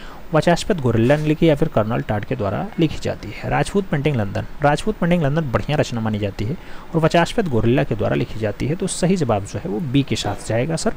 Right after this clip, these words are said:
B is the right answers बनेगा। अगले questions पे जाएंगे। अगला question सात नंबर है, आपकी screen पे है। पूछा जाता है कमला इलायची,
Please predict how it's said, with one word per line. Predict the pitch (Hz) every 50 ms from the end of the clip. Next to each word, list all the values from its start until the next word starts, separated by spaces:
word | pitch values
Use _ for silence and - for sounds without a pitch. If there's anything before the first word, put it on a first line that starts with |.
| - - - - - - - - -
B | 202 220 170
is | 117 -
the | - 101
right | 98 95 95 95 107 107
answers | 107 - - - 285 - - - - - - -
बनेगा। | 117 107 104 95 90 90 92 - - - - - - - - - - - - - - - - - -
अगले | 151 147 147 156 165
questions | 175 160 151 - - 165 156 -
पे | - 156
जाएंगे। | - - - 151 165 185
अगला | 180 131 113 117
question | - 113 110 - - - 120 110
सात | - - - 120 - - -
नंबर | 139 135 135 135 135
है, | 131 165 185
आपकी | 147 104 - - - 120
screen | - - - 131 131
पे | 127 - 135
है। | 127 143 175 180 - -
पूछा | 127 120 - - 165
जाता | 143 120 98 - - 110
है | 101 120 - 208 - - -
कमला | 123 110 110 113 139 160 - - -
इलायची, | 117 107 101 - - - -